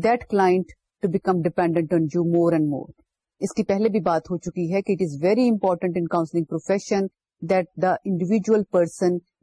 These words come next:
remains an independent person, اور he should be able to do decisions for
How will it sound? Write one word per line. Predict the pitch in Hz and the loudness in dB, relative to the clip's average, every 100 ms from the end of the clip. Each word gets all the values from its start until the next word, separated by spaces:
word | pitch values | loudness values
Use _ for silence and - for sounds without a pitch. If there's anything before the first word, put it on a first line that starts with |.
| 170 | -2
remains | 190 196 214 214 208 196 | 2 4 4 2 2 2
an | 180 | 2
independent | 165 156 156 151 151 - 170 | 0 0 -4 -4 -4 -4 0
person, | 151 - - 135 160 _ _ _ _ - | 0 -2 -12 -14 -16 _ _ _ _ -4
اور | 196 196 175 - | 0 0 -4 -6
he | 190 | -2
should | 202 156 | -2 -2
be | 185 214 | 0 2
able | 220 226 214 | 2 2 2
to | 208 165 | 0 2
do | 175 170 | 2 0
decisions | - 170 170 | -2 -2 -2
for | - | -2